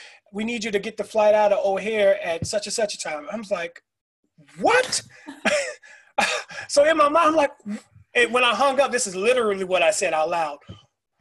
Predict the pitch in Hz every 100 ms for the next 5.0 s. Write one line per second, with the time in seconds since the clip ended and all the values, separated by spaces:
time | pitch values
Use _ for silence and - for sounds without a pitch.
0 | 165 247 403 403 381 - 480 494 453 339
1 | - - 320 - - - 294 - - -
2 | - - - _ - 233 - 330 - 233
3 | 226 180 180 - 262 269 190 _ _ -
4 | - 185 185 185 202 175 165 160 170